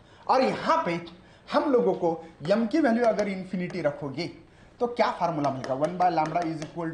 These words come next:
to, uh, R one by एन स्क्वायर, one by infinity, वन by infinity zero होता है, तो इसका मतलब ही नहीं, तो वन by lambda is equal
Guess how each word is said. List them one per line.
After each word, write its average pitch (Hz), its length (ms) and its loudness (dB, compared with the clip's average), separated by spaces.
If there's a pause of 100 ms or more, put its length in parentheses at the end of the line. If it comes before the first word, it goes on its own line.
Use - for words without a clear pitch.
to, 196 160 -6 (680)
uh, 131 300 0 (220)
R 185 60 -2 (480)
one 156 140 2
by 151 240 2 (180)
एन 120 140 -4
स्क्वायर, 107 440 -14 (280)
one 202 220 2
by 208 100 4
infinity, 196 500 -4 (540)
वन 233 200 4
by 269 100 4
infinity 240 480 0
zero 202 320 2
होता 190 220 2
है, 185 100 -4
तो 196 80 -8
इसका 196 260 -4
मतलब 196 340 -4
ही 190 80 -2
नहीं, 190 100 -4
तो 185 140 -8
वन 160 220 0
by 202 160 4
lambda 151 320 0
is 139 200 -4
equal 139 320 -4